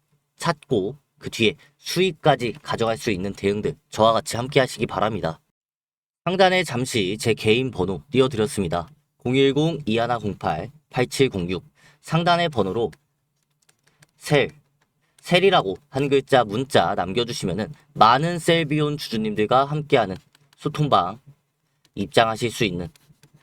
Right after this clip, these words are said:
링크 전달 드릴 겁니다. 링크 타고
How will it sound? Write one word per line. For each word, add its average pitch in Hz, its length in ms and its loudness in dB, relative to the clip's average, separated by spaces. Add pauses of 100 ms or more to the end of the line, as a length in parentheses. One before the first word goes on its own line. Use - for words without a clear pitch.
(180)
링크 117 640 0 (120)
전달 98 460 -4
드릴 107 240 -4
겁니다. 85 460 -4 (200)
링크 147 280 -4
타고 110 400 0